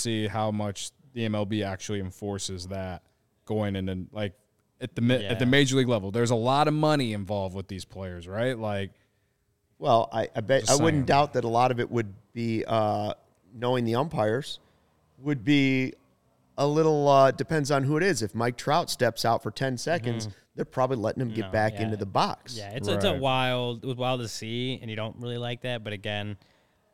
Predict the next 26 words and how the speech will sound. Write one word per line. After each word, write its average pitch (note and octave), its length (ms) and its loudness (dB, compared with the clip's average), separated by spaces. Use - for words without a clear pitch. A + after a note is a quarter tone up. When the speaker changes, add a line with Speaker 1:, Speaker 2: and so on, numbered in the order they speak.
Speaker 2:
it's, - 300 -16
you G#2 80 -12
know, F#2+ 200 -12
it, A2+ 160 -14
it, A2+ 180 -14
think B2 400 -8
that's A#2+ 180 -8
how A#2+ 120 -6
these A2 160 -8
things A2 180 -8
evolve, G#2 380 -8
and G2+ 80 -10
that's F#2+ 120 -12
how G#2 60 -14
they G2 80 -10
test G2 240 -10
them F#2+ 120 -10
out. G2 220 -6
And F#2 100 -10
I, F#2 60 -10
I, G2+ 140 -10
you G#2 80 -14
know, G2+ 40 -10
you G#2 140 -8
hope A#2 240 -4
that G#2 240 -4